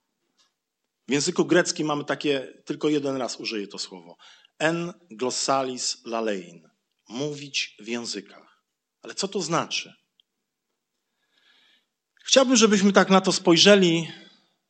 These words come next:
i tak najprościej jak się da, a z drugiej strony zobaczyli to, co przede wszystkim Paweł na ten temat mówi. Ale zadam wam takie inne pytanie na początku. Czy pa-,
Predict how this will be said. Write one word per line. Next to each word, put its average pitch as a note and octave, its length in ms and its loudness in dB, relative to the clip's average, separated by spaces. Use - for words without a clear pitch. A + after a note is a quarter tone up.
i - 80 -14
tak - 460 -8
najprościej E3 500 2
jak C#3 120 0
się - 160 -2
da, B2+ 440 -6
a C#3 80 -8
z C3+ 80 -8
drugiej G3+ 260 -6
strony F#3+ 380 -4
zobaczyli E3 600 -2
to, E3+ 420 -2
co - 140 -4
przede F3+ 260 2
wszystkim E3 380 -2
Paweł C3+ 340 2
na G#2+ 100 -6
ten G#2 160 -8
temat G2+ 280 -12
mówi. F#2+ 340 -20
Ale C#3 180 -2
zadam F#3 280 4
wam F3+ 280 2
takie D3 600 -4
inne D3+ 260 -2
pytanie G#2 420 -10
na F2+ 100 -18
początku. - 520 -18
Czy - 100 -2
pa-, - 380 -8